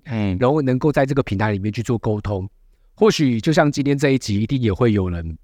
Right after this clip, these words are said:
Speaker 2: 不喜欢 Bruce，因为不喜欢，
Speaker 1: 嗯。
Speaker 2: 喜欢跟不喜欢的一定是很明显的。
Speaker 1: 参半。嗯。
Speaker 2: 对，因为 Bruce 有个很鲜明的特色。但我要说的是，他确实有些东西，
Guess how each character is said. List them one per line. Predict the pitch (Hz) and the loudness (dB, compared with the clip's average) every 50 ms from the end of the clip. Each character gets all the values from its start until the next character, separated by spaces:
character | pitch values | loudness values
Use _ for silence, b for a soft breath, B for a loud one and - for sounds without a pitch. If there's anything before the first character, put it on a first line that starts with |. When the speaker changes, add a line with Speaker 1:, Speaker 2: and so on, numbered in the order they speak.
| _ _ | _ _
Speaker 2:
不 | - 175 170 | -4 -2 -2
喜 | - - - - 98 | -2 -2 -4 -4 -2
欢 | 92 117 123 120 | 0 0 0 0
Bruce， | 107 110 104 95 - - - - _ _ - | 0 -2 -2 -2 -4 -8 -14 -18 _ _ -4
因 | 131 135 | 0 0
为 | 147 | 0
不 | 120 110 180 | 0 0 -4
喜 | 165 - | 0 4
欢， | - 156 208 240 | 4 4 4 4
Speaker 1:
嗯。 | - | 0
Speaker 2:
喜 | - - - 151 | -4 -8 -4 0
欢 | 147 165 190 | 2 2 2
跟 | 190 196 190 | 2 0 -2
不 | 185 | -4
喜 | 196 - - 120 | -6 -6 -2 -2
欢 | 127 135 135 | 0 0 0
的 | 131 | 0
一 | 120 123 | -2 -2
定 | 120 135 135 | -2 -2 -4
是 | 123 - - 131 123 117 110 110 - _ _ - | -4 -4 -6 -6 -4 -4 -6 -8 -10 _ _ -18
很 | - - 107 98 | -10 -8 -6 -6
明 | 95 87 85 82 90 95 104 104 | -6 -6 -8 -6 -4 -4 -2 0
显 | 104 120 113 | 2 2 2
的。 | 123 | 2
Speaker 1:
参 | |
半。 | 139 127 104 95 95 90 _ - | 4 2 0 0 -4 -10 _ -8
嗯。 | 120 117 107 | -4 -4 0
Speaker 2:
对， | 98 156 127 104 90 _ _ _ _ - | 2 2 2 0 0 _ _ _ _ -4
因 | - 165 | 0 2
为 | 165 165 156 | 2 2 2
Bruce | - - 156 170 160 - 139 | 2 2 2 2 2 2 2
有 | 120 110 | 0 2
个 | - 127 | 2 -2
很 | - - - - 110 95 | -4 -4 -10 -8 -6 -6
鲜 | 90 - - 165 156 | -4 -2 0 2 2
明 | 160 151 123 104 | 2 2 0 0
的 | 98 113 107 | -2 -4 -4
特 | - - 123 104 | -2 -4 -4 -4
色。 | 95 - - 120 98 - _ _ _ _ _ - | -4 -6 -6 -8 -8 -8 _ _ _ _ _ 2
但 | 254 233 | 2 4
我 | 185 143 | 4 4
要 | 139 165 | 2 2
说 | 160 - 175 170 | 0 0 -2 -2
的 | 151 139 | -2 -2
是， | - - 165 151 139 135 _ - | -2 -4 -2 -2 -2 -4 _ -4
他 | - 220 | -2 -2
确 | 208 - - 254 196 | 0 0 0 0 0
实 | - - 139 | -2 -2 -2
有 | 127 104 | -2 -2
些 | 104 135 131 | -2 -2 -2
东 | - - 127 127 131 | -2 -2 -4 -4 -6
西， | - - 131 120 117 120 | -6 -6 -4 -4 -4 -4